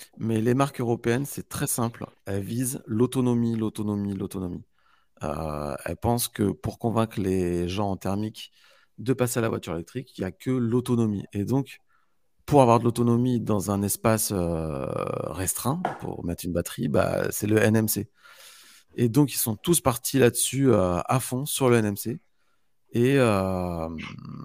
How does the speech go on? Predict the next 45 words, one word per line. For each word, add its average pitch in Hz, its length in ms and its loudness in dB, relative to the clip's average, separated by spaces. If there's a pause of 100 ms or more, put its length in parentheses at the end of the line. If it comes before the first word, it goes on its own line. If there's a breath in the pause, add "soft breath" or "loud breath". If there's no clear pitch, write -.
(320)
et 131 220 -2
ils 120 160 -2
ont 110 40 -2
mis 127 80 0
de - 60 -8
côté 131 260 2
le 110 120 6
L 101 120 2
F - 120 -8
P 127 340 0
et, 101 300 -2
euh, 78 440 -6 (440)
bah, 87 180 -6
maintenant, 92 200 -4
ils - 120 -4
ont - 20 -14
pris 123 120 -8
du 117 80 -4
retard. 113 320 -4
Et 113 60 -10
il 113 40 -4
y 120 40 4
avait 123 120 2
un 143 80 2
autre, 151 140 -2 (100)
un 123 140 2
autre 120 80 -2
truc, 170 180 -8
c'est 120 120 -8
que 117 180 -4 (480 soft breath)
pour 151 360 -2 (120)
utiliser 135 360 0
les 123 100 2
batteries 120 280 -2
L 117 160 2
F - 100 -10
P, 156 260 -2 (280)
il 104 140 -10
fallait, 127 320 2
euh, 117 180 2 (240)
payer 135 300 -2
des 127 80 -2
royalties, 123 540 -2
en - 100 -10
fait, - 320 -16